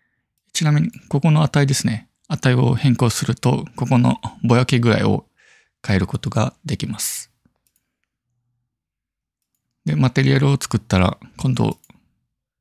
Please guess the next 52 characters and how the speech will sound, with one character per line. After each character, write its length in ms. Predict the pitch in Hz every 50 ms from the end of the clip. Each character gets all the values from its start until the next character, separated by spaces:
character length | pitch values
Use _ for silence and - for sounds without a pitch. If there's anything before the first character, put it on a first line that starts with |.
| _ _ _ -
ウ 60 | 127
ィ 40 | 120
ジ 100 | 117 131
ェ 20 | 120
ッ 40 | -
ト 160 | - - 110
で 60 | 110
す 140 | - - -
ね。 200 | - - - _ _ _ _ _ _ _ _ _ _ _ _ _ _
を 120 | - 156 -
作 200 | - - - -
り 100 | - -
ま 120 | - -
す。 380 | - - - - - - - _ _ _ _ _ _ _ _ _ _ _ _ _ _ _ _ _ _ _ _ _ _ _ _ _ _ _ _ _ _ _ _ _ _ _ _ _ -
ま 80 | - 165
あ、 40 | -
こ 100 | - 160
れ 80 | 160
は 120 | 160 151 147
も 280 | 147 139 127 - - -
う 40 | - - - _ _ _ _ _ _
非 100 | - -
常 60 | 113
に 100 | 107 104
簡 200 | 104 - 92 -
単 260 | - - 90 90 98
で、 200 | 95 98 101 - - - - _ _ _ _ _ _ _ _ _ _ _ _ _ _ _ _ _ _ _ _ _ _
ま 100 | - 139
あ、 20 |
こ 140 | 123 - 143
こ 100 | 127 -
か 140 | - - 135
ら 200 | 127 117 - - _ - - _ _ _ _ _ _ _ _ _ _ _ _ _ _
イ 120 | - 135 117
メ 140 | 123 120
ー 40 | 120
ジ 120 | 113 117 120
を 80 | 117
出 100 | 113 127
し 120 | 113 - -
て 80 | -
き 120 | - - -
て、 280 | - 95 - - _ _ _ _ _ _ _ _ _ _ _ _ _ _ _ _ _ _ _ _ _ _ _ _ _ _ _ _ _ _ _ _ _ _ _ _ _ _ -
で、 100 | - 135
こ 120 | - 147
れ 100 | 139 135
を 220 | 127 127 131 135 - _ - _ _ _
ア 100 | - 127
ン 80 | 120 120
カ 160 | - 120 113
ー 40 | 107
で 320 | 107 110 - - - -